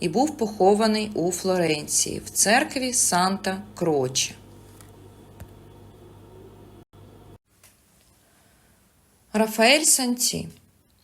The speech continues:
З ім'ям Рафаеля Санті – Пов'язані образи досконалої краси, сповнені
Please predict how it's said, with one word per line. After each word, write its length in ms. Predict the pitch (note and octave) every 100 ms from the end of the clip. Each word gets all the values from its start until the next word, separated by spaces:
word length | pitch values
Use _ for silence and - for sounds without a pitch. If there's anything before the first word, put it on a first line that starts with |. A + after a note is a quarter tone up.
| _ _ _ _ _ - - _ _ _
З 140 | - F#3
ім'ям 420 | G#3+ B3 F#4+ F4+
Рафаеля 500 | G#3+ G#3 G3 F#3+ F#3+
Санті – 760 | F#3+ F#3 F3+ F3 - C4 F4 - _ _ _ _
Пов'язані 680 | G3 G3 C4+ F4+ C#4 G#3+ G#3
образи 760 | F#3 A#3 A3+ A3+ G#3 G3+ F#3+ - _ _ _ -
досконалої 680 | F3 - G3 G3+ D4 D4+ B3
краси, 720 | G3 F3+ - - G3+ B3 A#3+ - - -
сповнені 840 | - - F#3+ A#3 A3 F#3+ F3